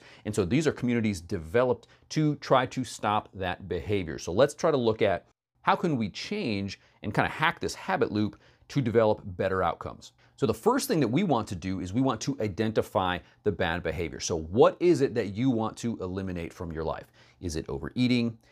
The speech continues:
Is it drinking? Is it drugs? Is it a sexual behavior? It's pornography, it's masturbation, or perhaps it is both of those. It's acting out with another person. So let's define for yourself what is that behavior. And primarily for the rest of this video, I'm gonna talk about, we'll talk about pornography, we'll talk about masturbation, and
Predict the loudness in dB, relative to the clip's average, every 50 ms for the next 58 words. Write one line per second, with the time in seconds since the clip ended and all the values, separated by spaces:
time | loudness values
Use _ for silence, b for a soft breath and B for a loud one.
0 | b b b -12 -10 -10 -10 -8 -6 -4 -4 -4 -2 -2 -2 -2 -4 -6 -2 2
1 | 4 6 6 4 2 -2 -10 b b b b -2 -2 0 2 2 0 0 -2 -4
2 | -4 -4 -4 -4 0 2 2 2 2 2 -2 0 2 2 2 2 2 2 2 0
3 | -2 -6 -8 -10 -8 -6 -4 -2 0 -2 -2 -2 -4 -6 -6 -8 -8 -8 -10 -10
4 | -10 -10 -10 -6 -2 -2 -2 -2 -2 -4 -6 -6 -6 -6 -8 -8 -4 -4 -4 -4
5 | -4 -6 -10 -10 -10 -12 _ 4 6 6 6 6 2 0 4 6 6 6 4 2
6 | -2 b b b b b -12 -8 -4 -4 -4 -4 -4 -6 -6 -6 -6 -6 -8 -10
7 | -10 -8 -6 -4 -4 -6 -6 -6 -8 -8 -8 -10 -12 -8 0 2 2 2 2 -2
8 | B B B B 0 0 0 0 2 4 4 6 6 4 2 2 0 0 0 0
9 | 0 2 0 0 4 4 4 4 2 -2 -6 -12 -8 0 4 4 4 4 4 0
10 | -2 0 0 -2 -2 -6 -8 -8 -6 -6 -6 -6 -6 -6 -6 -4 0 2 2 4
11 | 4 4 2 2 0 0 0 2 4 4 6 6 4 2 2 2 4 4 2 2
12 | -4 -4 -2 -4 -2 -2 -2 -2 -2 -2 -4 -2 0 0 0 0 2 0 0 0
13 | 0 B B B B B B 2 4 6 6 4 2 2 0 -2 -2 -2 -2 -4
14 | -4 -6 -4 -2 -2 -2 -2 0 -2 -2 -2 -6 -8 -8 -6 -8 -6 -6 -4 -6
15 | -6 -8 -10 -10 -8 -10 -10 -12